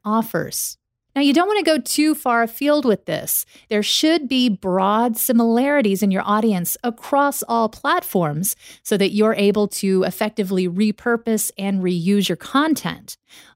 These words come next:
But if you have a YouTube channel talking about beginner level content to grow your pool of future customers,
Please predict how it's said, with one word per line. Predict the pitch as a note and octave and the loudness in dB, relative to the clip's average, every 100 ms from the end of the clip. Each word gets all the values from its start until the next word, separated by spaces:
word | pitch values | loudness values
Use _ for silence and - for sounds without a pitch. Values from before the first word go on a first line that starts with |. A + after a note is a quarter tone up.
| - | -4
But | F#3+ C4 C4 - - - | 0 2 0 -4 -12 -8
if | G#3+ A#3 | -4 0
you | B3 | 2
have | C4+ | 2
a | A#3+ | 2
YouTube | G3 G#3 D#4+ E4 B3+ F#3 | 2 2 2 2 0 0
channel | - D3+ D#3 F3+ | -2 -2 -2 -2
talking | G#3+ G3 A3+ G#3+ | -2 0 2 2
about | F#3+ F3 - F3+ | 2 0 -2 -6
beginner | F3+ E3 G#3+ C4+ D4 | -6 -2 2 2 2
level | B3 A3 G3 | 2 2 0
content | - F#3 F#3+ - G#3 A3 | 0 -2 -2 -4 -4 -4
to | G#3 | -2
grow | G3+ G3+ | 0 0
your | F#3 F3 | 0 -2
pool | - - C#4 A#3+ | -4 -4 0 2
of | F#3 | 0
future | - A#3 G3 | -2 -4 -4
customers, | E3+ B3 B3+ - D#3+ D3 - | -4 -4 -4 -2 -2 -2 -6